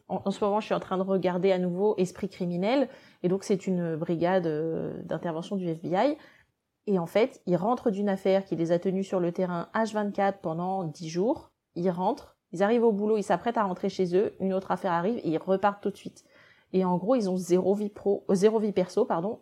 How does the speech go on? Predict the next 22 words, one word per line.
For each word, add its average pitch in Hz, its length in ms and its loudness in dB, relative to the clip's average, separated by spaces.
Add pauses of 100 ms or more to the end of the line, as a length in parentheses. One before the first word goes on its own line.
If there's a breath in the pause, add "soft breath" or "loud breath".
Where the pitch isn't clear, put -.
(100)
parce 170 180 -4
que 247 60 0
leur 202 180 2
vie 190 180 -4
pro 202 440 0 (600)
nécessite 233 560 -2
qu'ils 190 120 -6
soient 196 180 2
joignables 196 480 2
à 175 140 -2
tout - 160 -4
moment 226 440 -4 (220)
pour 208 140 -6
partir 214 640 0 (180)
n'importe 233 400 -2
quand, 196 300 -2 (260)
n'importe 220 420 -2
où 208 200 -6
dans 190 100 2
le 185 100 -2
pays. 180 360 0 (420 soft breath)
Et, 208 320 -2